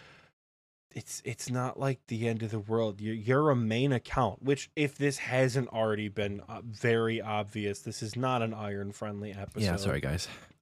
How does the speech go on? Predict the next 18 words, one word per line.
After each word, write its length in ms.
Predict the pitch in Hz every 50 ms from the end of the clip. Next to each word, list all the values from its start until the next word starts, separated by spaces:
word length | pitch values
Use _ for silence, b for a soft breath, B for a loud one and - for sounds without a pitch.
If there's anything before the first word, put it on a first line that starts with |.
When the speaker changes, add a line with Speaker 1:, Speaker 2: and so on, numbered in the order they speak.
| -
Speaker 1:
I'm 280 | 120 117 113 113 113 117
sorry. 240 | - - - 208 -
Speaker 2:
Well, 200 | 254 262 254 254
hold 180 | - 294 302 311
on. 240 | 285 - 87 92 - _
Speaker 1:
But 300 | - 233 247 196 165 143 -
Speaker 2:
I, 160 | 175 208 320
Speaker 1:
to, 160 | 302 - 156 131 -
Speaker 2:
we 100 | 160 196
Speaker 1:
to 40 | - - -
Speaker 2:
could 140 | - 370
Speaker 1:
give 140 | - 123 123
Speaker 2:
s- 100 | 117 117
Speaker 1:
the 80 | 139 156
Grey 320 | 139 - 156 151 160 180
Helms, 600 | 165 151 165 156 156 165 160 151 - - - - - _ _
Speaker 2:
Yeah. 280 | - 302 294 - - -
Speaker 1:
to 80 | -